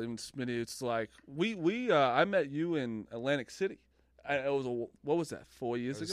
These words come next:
Speaker 1: ago?
Speaker 2: m-, probably more than four years
Speaker 1: Five years
Speaker 2: ago.
Speaker 1: ago, and it's just like,
Speaker 2: Yeah.
Speaker 1: you're a camaraderie guy. You're one of the guys, and that's what you need as, as an offensive lineman, I think. I feel like offensive linemen are the most, like, friendliest group together. Like, you're a legit family when you are,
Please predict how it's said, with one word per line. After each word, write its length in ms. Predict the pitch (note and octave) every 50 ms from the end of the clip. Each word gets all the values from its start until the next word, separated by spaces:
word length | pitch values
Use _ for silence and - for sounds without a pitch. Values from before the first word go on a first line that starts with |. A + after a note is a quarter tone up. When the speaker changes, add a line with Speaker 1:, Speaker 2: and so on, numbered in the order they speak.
| G#3 A#3 B3
Speaker 1:
ago? 60 | B3+ - _ G#2+ -
Speaker 2:
m-, 60 | E2+ -
probably 220 | C#3 D3 C3 F#2+
more 180 | E2+ F2+ A2 B2
than 80 | A2
four 200 | E2+ - F2+ F2+
years 100 | F2 -
Speaker 1:
Five 100 | D3+ D3+
years 220 | F3 F3+ F#3 F#3 G#3
Speaker 2:
ago. 220 | G3+ G#3+ G#3+ A3+
Speaker 1:
ago, 40 | G#3
and 80 | E3 D3
it's 160 | C#3 C3+ -
just 140 | D3+ - D#3+
like, 80 | C3+
Speaker 2:
Yeah. 60 | C3 D3+
Speaker 1:
you're 120 | E3+ F3
a 40 | F3
camaraderie 480 | - F#3+ F3+ F#3+ A3 B3 A#3+ F#3 B2 G2+
guy. 120 | F2+ D#2+ - - -
You're 140 | G#2+ C#3 D3+
one 180 | E3 F#3 G3 G3
of 60 | F#3
the 80 | F3+
guys, 440 | D#3+ E3 E3+ F3 D#3+ - - - - C#3+
and 100 | C#3 D3+
that's 240 | E3 F3+ F3+ -
what 140 | - G#3 F3+
you 100 | D#3 D3
need 220 | C#3+ D3+ E3 E3+ D3+
as, 140 | B2+ A#2+ A2 A#2 G#2+
as 220 | A2+ A#2+ B2 A#2 A#2+
an 60 | B2+
offensive 420 | B2 A#2+ - C3 A#2 G#2+ G#2+ F#2 A2+
lineman, 360 | A2+ A#2 A2+ G#2 G2+ F#2 E2
I 100 | - -
think. 160 | - - -
I 60 | C3+
feel 120 | D#3 G3+ A3
like 120 | G#3+ E3+
offensive 500 | - C#3+ D3+ D#3 - F3+ D#3 C#3+ C#3+ A#2
linemen 380 | B2 B2+ B2+ B2+ C3 B2 A2 A2+
are 80 | A2 G#2
the 140 | - G#2+
most, 420 | G#2+ A2+ A#2 A#2 A#2 - - - A#2
like, 240 | A2 G#2 F#2+ F#2 - _ _ _ _ _ _
friendliest 640 | _ - - - C#3+ C#3+ C#3+ C3+ C3 B2 A2+ - -
group 260 | - C3+ B2 A#2 G#2 - _ _
together. 420 | - - F#2+ G2 A2+ A2 G#2 G#2+ G#2
Like, 140 | F#2+ F#2+ A2
you're 180 | B2+ B2+ C3+ C3
a 60 | B2
legit 500 | B2 B2 A#2 G2 - - C3 B2 - -
family 480 | - - B2 A2+ A#2 A2+ G#2 G2+ F#2 F2+
when 380 | G2 G2+ F#2 F2+ F2+ F2 F#2+ - _ -
you 200 | C3+ C3 B2+ B2
are, 140 | A#2+ A#2